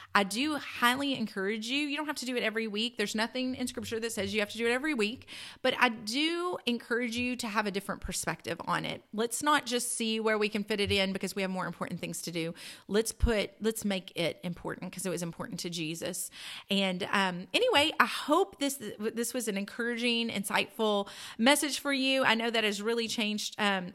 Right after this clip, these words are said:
my family and my friends and, um, even, um, some other people that we've been able to introduce this to. So, um, I'm just excited to share it with you, but I'll see you next week.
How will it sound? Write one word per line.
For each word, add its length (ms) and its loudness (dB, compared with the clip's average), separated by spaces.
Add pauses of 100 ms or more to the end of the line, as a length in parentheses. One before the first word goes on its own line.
my 200 8
family 460 0
and 80 0
my 140 2
friends 680 0
and, 540 -2
um, 360 -2 (540)
even, 520 0
um, 460 0
some 200 -2
other 180 2
people 280 -2
that 120 -4
we've 200 -2
been 120 0
able 200 -2
to 180 -8
introduce 400 -4
this 240 -6
to. 240 -2
So, 280 -4 (360)
um, 500 -2
I'm 160 -2
just 160 -6
excited 420 0
to 60 -6
share 220 -2
it 60 -4
with 160 -6
you, 200 -2
but 280 -2
I'll 100 4
see 140 -2
you 80 4
next 200 2
week. 360 0